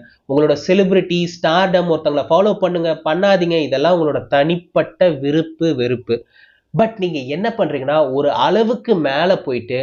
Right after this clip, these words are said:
அவங்களோட சொம்பாவே மாறிடுறீங்க. அவங்களுக்கு ஒரு பிரச்சனையா, அவனை பத்தி தப்பா பேசணும், நான் சும்மா விட மாட்டேனான்னு பொங்கி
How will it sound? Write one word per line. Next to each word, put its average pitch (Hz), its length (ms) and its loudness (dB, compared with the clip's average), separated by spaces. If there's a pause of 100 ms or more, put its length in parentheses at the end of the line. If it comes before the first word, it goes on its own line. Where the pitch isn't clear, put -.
(300)
அவங்களோட 185 380 2 (120)
சொம்பாவே 226 580 2 (120)
மாறிடுறீங்க. 165 580 0 (300)
அவங்களுக்கு 202 480 2
ஒரு 180 180 0
பிரச்சனையா, 170 460 0 (160)
அவனை 139 280 2
பத்தி 175 260 0
தப்பா 196 400 0
பேசணும், 214 260 2
நான் 190 180 2
சும்மா 233 360 0
விட 220 140 0
மாட்டேனான்னு 202 580 -2
பொங்கி 220 340 4